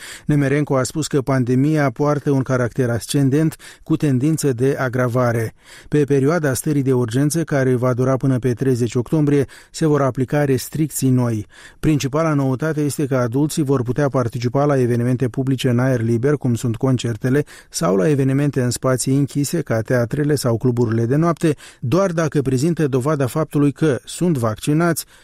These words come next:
sau că au fost testați negativ sau că au anticorpi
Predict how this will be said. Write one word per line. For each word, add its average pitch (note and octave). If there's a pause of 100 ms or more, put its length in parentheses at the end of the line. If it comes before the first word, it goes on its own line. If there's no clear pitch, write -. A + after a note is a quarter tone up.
(120)
sau E3+
că -
au B2
fost D#3
testați C3
negativ C3+ (300)
sau B2+
că C3
au B2+
anticorpi C#3+